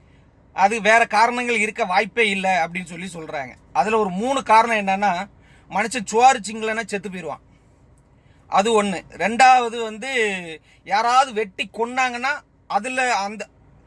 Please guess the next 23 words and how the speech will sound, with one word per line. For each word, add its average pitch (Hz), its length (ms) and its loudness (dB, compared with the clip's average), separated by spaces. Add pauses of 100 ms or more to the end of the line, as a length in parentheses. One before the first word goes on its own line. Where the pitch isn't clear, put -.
(140)
அந்த 233 260 -2
விதமா 247 320 0
உயிர் 220 300 -2
பிரியுது, 175 340 -8 (120)
அது 196 220 0
ஒரு 220 160 2
காரணம். 175 400 0 (720)
அப்புறம் 247 320 0
இன்னொரு 262 360 2
வந்து 240 180 -2
பாத்தீங்கன்னா, 220 580 0
இந்த 196 220 -8
காமம் 254 460 0
இல்லைன்னா 226 420 0
சில 208 220 -4
பேர் 208 140 -2
செத்து 208 260 -6
போயிடுவான். 180 300 -6 (760)
எப்படி? 196 280 -4
காமம் 233 380 2
இல்லைன்னா 220 280 2
செத்து 208 220 -4
போயிடுவான், 180 300 -4